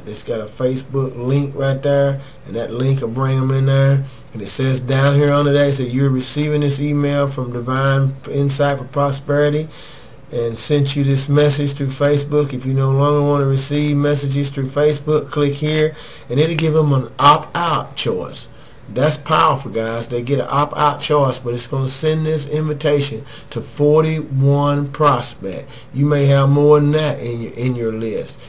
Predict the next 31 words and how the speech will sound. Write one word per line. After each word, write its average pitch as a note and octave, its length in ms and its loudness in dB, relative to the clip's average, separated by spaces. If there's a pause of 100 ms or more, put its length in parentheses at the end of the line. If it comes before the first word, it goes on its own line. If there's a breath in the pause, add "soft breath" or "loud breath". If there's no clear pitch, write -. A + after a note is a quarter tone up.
(140 loud breath)
but - 180 -16
that's C#3 280 2
the D3 140 -4
power B2 600 0 (260 loud breath)
of A#2 460 -2 (240)
this. C3+ 380 -2 (480 loud breath)
Now, F#2+ 340 -8
if F#2+ 160 -8
you C3 80 -2
put C#3+ 300 -2
this C#3+ 240 -2
right D3+ 200 4
here, C#3+ 380 2 (580)
you A#2+ 140 -10
wanna B2+ 220 -4
check C#3+ 320 0
this C#3+ 160 -4
box C#3+ 400 2
here D3 200 0
where A#2+ 200 -2
you C#3 380 0
have B2 180 -2
agreed C#3 760 -2
that B2+ 380 -2
you D3 140 -4
have C3 260 2
obtained C#3+ 680 -2 (100)
appropriate D3 560 -2
authorization C#3+ 920 0
and A2+ 140 -8
consent C3 560 -4